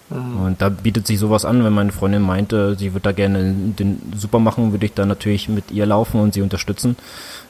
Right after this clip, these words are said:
Speaker 2: Und, äh, ja, also
Speaker 1: Ihr beide, ihr beide seid auch doch Italien-Fans. Am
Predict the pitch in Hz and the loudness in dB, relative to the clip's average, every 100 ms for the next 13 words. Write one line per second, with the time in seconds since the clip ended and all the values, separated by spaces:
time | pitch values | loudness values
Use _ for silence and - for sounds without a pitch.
0 | - 101 92 95 92 92 95 92 101 98 | -10 -2 0 2 0 0 -2 -2 -4 -4
1 | 90 90 - 71 82 80 - _ - - | -4 -6 -10 -12 -12 -12 -14 _ -20 -20
2 | - - - - - - 131 135 139 131 | -20 -20 -20 -20 -8 -2 4 4 6 4
3 | 131 127 131 147 131 127 120 120 123 117 | 4 4 6 6 4 4 4 4 2 0
4 | - 113 - 120 - 135 156 127 110 110 | -2 -4 -4 -6 -2 0 0 -2 -4 -4
5 | 107 - - - - - - - 151 110 | -6 -12 -16 -18 -18 -18 -20 -12 -8 -6
6 | 117 | -6